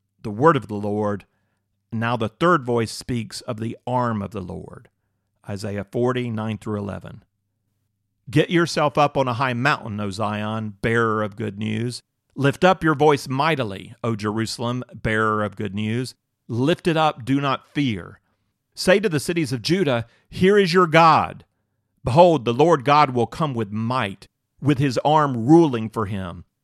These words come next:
Behold, his reward is with him, and his recompense before him.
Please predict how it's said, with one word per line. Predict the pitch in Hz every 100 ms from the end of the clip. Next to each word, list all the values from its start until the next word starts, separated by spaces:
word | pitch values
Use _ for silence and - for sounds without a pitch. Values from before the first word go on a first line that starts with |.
| _
Behold, | - 135 170 165
his | 131 135
reward | 123 123 151 175 147
is | 120 104
with | 117 104
him, | 98 104 107
and | - 113
his | 117 101
recompense | 120 151 147 123 139 127 -
before | - 117 - 117
him. | 101 98 87